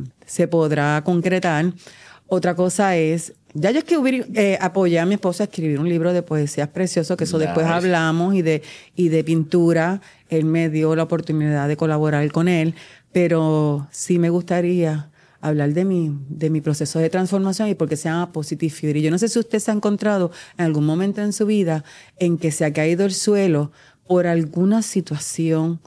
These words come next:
Speaker 1: o persona que te ha llevado y tú sientes que el cielo y la tierra te aplastan,
Speaker 2: Ujú,
Speaker 1: Modesto,
Speaker 2: ujú.
Speaker 1: y tú te levantas de momento con esa furia, con ese coraje, que si lo somatizas va a ser en enfermedades,
Speaker 2: Yep.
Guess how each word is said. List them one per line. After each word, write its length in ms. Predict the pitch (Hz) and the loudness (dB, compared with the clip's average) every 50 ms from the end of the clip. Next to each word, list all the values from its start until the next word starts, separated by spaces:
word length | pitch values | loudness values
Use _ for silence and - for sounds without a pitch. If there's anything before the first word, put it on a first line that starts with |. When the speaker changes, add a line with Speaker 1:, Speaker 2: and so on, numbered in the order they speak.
| - - - _ _ | -18 -20 -20 _ _
Speaker 1:
o 140 | - 180 165 | -2 -2 0
persona 680 | 156 160 151 147 147 - - 180 175 175 165 151 147 151 - | 0 0 -2 -2 -4 -4 -2 0 0 2 2 0 -2 -2 -2
que 120 | 160 156 | -4 -2
te 120 | 151 170 | 0 0
ha 60 | 175 196 | 2 2
llevado 640 | 208 202 175 151 160 160 156 156 156 151 147 151 151 | 2 2 2 2 0 0 0 0 0 -2 -2 -4 -4
y 80 | 165 | -4
tú 120 | 160 185 190 | -2 -2 -2
sientes 320 | - 247 247 240 214 180 | 0 0 -2 -2 -2 -4
que 120 | - - 156 | -4 -4 -4
el 80 | 147 | -4
cielo 360 | 147 - - 165 156 151 165 | -4 -4 -2 0 0 2 2
y 40 | 185 | 2
la 140 | 190 196 190 | 0 0 0
tierra 240 | 202 208 202 202 180 | 0 0 0 0 -2
te 80 | - | -2
aplastan, 540 | 156 139 - 143 139 147 151 - - 160 151 | -4 -4 -2 -2 -2 -2 -4 -4 -4 -4 -2
Speaker 2:
Ujú, 80 | 143 117 | 0 0
Speaker 1:
Modesto, 460 | 143 147 147 151 151 147 - - 160 | 0 0 0 0 -2 -4 -4 -4 -4
Speaker 2:
ujú. 440 | 143 - - 104 110 104 104 110 123 170 | -4 -4 -4 -4 -4 -4 -4 -4 -2 0
Speaker 1:
y 120 | 214 202 196 | 0 0 0
tú 240 | - - - 214 220 | -2 -4 -4 -2 0
te 140 | 277 285 | 0 0
levantas 560 | 294 311 311 320 311 302 302 - 294 285 - 226 | 2 2 2 2 2 2 2 0 0 0 0 2
de 80 | 285 | 2
momento 400 | 277 277 277 277 277 269 - 208 | 4 4 4 4 4 2 2 0
con 180 | 151 160 151 143 | 0 2 2 2
esa 220 | 147 - - 233 | 2 0 0 -2
furia, 400 | 233 - 262 262 262 254 226 196 | 0 0 0 2 2 2 2 0
con 160 | 165 156 151 | 0 0 0
ese 200 | 151 151 151 196 | 0 0 0 0
coraje, 380 | 185 226 233 240 240 247 240 220 | 0 2 2 2 2 0 0 0
que 120 | - 180 | 0 -2
si 160 | 156 - 165 151 | -2 -2 -2 -2
lo 80 | 156 147 | -2 0
somatizas 720 | - 170 151 156 156 151 233 262 269 254 - 185 175 180 180 - - - - _ - 156 | 0 0 0 0 0 0 0 -2 -2 -2 -2 -2 -2 -4 -6 -12 -20 -20 -20 _ -6 -4
va 60 | 170 | -2
a 40 | 170 | -2
ser 140 | 165 196 190 | 0 0 0
en 140 | 196 185 175 | 2 2 0
enfermedades, 1120 | 160 147 - 160 147 147 139 135 135 139 151 180 202 220 220 226 226 214 220 220 226 220 | 0 0 0 0 0 2 0 0 0 0 0 0 0 2 2 2 2 0 0 -2 -2 -4
Speaker 2:
Yep. 40 | - | -6